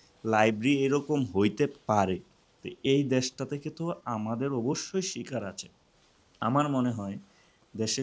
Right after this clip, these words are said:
যদি জামাত ইসলাম ক্ষমতায় যায়, আমি জানি না, আমি কোনো দল করি না, কিন্তু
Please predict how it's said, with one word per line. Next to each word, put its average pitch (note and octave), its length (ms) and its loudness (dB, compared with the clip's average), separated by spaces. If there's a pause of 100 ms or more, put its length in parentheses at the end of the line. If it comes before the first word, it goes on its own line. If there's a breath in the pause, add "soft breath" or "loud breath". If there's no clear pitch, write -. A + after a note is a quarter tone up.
যদি C3 120 -4 (120)
জামাত G2 380 -2
ইসলাম B2 280 -6 (140)
ক্ষমতায় A2 500 -2 (120)
যায়, F2+ 240 0
আমি C3 180 2
জানি D3+ 200 4
না, C3+ 120 2
আমি A#2 160 -2
কোনো A#2+ 120 0 (140)
দল A2+ 100 2 (120)
করি G#2+ 240 0
না, G#2 60 -8 (580)
কিন্তু C#3+ 200 -4